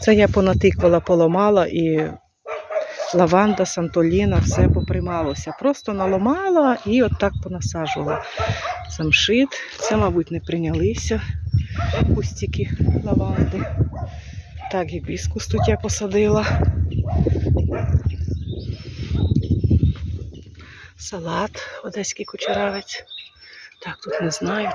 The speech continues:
там посадила квітки. Оце в мене вже тут рукола. М, я її купляла, як я її не люблю. Так, відкрила парничка. Такий у нас буде сьогодні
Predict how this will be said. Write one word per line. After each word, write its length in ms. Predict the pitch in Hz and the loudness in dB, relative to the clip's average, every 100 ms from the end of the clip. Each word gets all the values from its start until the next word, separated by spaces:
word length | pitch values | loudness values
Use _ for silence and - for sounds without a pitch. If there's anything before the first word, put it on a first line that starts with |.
| - | -2
там 180 | 220 | -4
посадила 540 | 208 - - - 196 - | -2 -2 -2 -4 -10 -12
квітки. 360 | - - - - - - - - - - - | -12 -8 -6 -6 -10 -16 -16 -8 -6 -4 -2
Оце 260 | 202 - 214 | -2 0 2
в 80 | 214 | 2
мене 220 | 208 185 | 0 -2
вже 140 | 190 | -4
тут 240 | 196 196 - | -4 -4 0
рукола. 580 | 165 - - 160 156 - - - - - - - - - - - - | -2 -2 -8 -6 -6 -6 -8 -10 -12 -14 -12 -10 -12 -12 -10 -6 4
М, 640 | 254 285 262 240 226 208 180 180 | 6 6 4 0 -4 -6 -8 2
я 160 | 208 | 6
її 120 | 208 | 8
купляла, 540 | 190 170 214 226 226 185 - - - - - - - - - | 6 0 0 2 2 0 -4 -4 -8 -16 -20 -18 -18 -16 -12
як 160 | 196 | -4
я 60 | 202 | -2
її 140 | 185 | 0
не 120 | 185 | 0
люблю. 340 | 175 165 165 147 - - - - - - - - | 0 0 2 0 -2 -10 -14 -16 -18 -20 -20 -16
Так, 240 | 175 160 170 | -12 -12 -10
відкрила 420 | 151 - 214 196 | -6 2 2 2
парничка. 880 | - 170 170 - - 151 147 156 226 349 - - - - - - - - - _ - - - - - - - - - - - - - - - - - - - | 0 -2 -2 -4 -6 -4 -4 -2 -4 -8 -18 -20 -20 -14 -6 -6 -6 -10 -18 _ -20 -20 -20 -20 -18 -14 -10 -10 -10 -12 -10 -10 -12 -16 -12 -10 -8 -6 -6
Такий 240 | - 220 | -2 0
у 40 | |
нас 200 | 214 196 | 0 0
буде 220 | - - 202 | -2 -2 0
сьогодні 560 | - 180 185 180 180 | 0 -2 -2 -2 -4